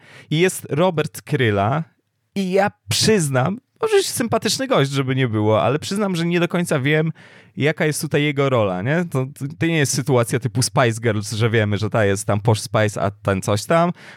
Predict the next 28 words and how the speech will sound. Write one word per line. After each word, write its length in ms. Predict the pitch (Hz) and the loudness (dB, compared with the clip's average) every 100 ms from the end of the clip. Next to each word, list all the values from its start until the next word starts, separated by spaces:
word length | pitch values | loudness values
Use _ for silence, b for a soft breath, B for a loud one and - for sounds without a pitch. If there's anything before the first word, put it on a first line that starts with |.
| B | B
Robert 380 | 147 175 - - | -4 -2 -4 -6
Kryla 400 | - 160 156 147 | -4 0 0 0
jest 160 | 143 | -2
dosyć 280 | 143 147 139 | -4 -2 -2
nieodgadniony, 680 | 135 127 120 117 127 139 131 | 0 2 0 0 0 0 0
mam 180 | 127 120 | 0 0
wrażenie, 460 | 117 123 117 113 | 0 0 0 0
no 100 | 120 | 0
ma 180 | 131 135 - - - _ _ - | 0 -2 -4 -14 -20 _ _ -4
jasne 380 | 127 135 139 | 0 0 -2
blond 280 | 120 131 123 | 0 0 0
włosy, 380 | 117 131 123 123 | 0 0 2 0
więc 200 | 107 - | 0 0
tutaj 300 | 123 117 107 - | 0 0 -2 -2
kolorem 460 | 143 123 107 101 | 0 2 0 -2
chyba 420 | 107 - 101 101 107 | -4 -2 0 2 2
lecimy, 520 | 107 - 104 95 95 | 2 0 -2 0 0
że 200 | 87 98 - - | -2 -6 -10 -6
jest 200 | 117 107 | -2 0
jako 180 | 107 - | -2 2
jedyny 460 | 107 104 104 101 101 B B B | 2 2 0 0 -4 B B B
takim 260 | 101 101 117 | -4 -2 2
jasnym 400 | 120 117 117 104 | 2 2 -2 0
blondynem 500 | 104 101 131 147 127 | 2 2 2 0 -2
tutaj, 520 | - - 110 107 107 - | -4 -2 0 0 -2 0
e, 300 | 98 98 101 | 0 2 2
no, 60 | |
ma 360 | 113 123 104 | 0 0 -2